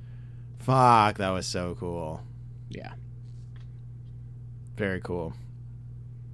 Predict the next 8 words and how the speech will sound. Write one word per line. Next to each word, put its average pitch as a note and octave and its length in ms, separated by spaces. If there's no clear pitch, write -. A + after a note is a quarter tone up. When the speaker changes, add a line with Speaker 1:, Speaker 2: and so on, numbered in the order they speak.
Speaker 1:
Very C3 260
beautifully G#2+ 540
shot, F2+ 460
and G#2+ 280
they A#2 260
conveyed A#2 560
the G#2+ 80
different, G#2+ 540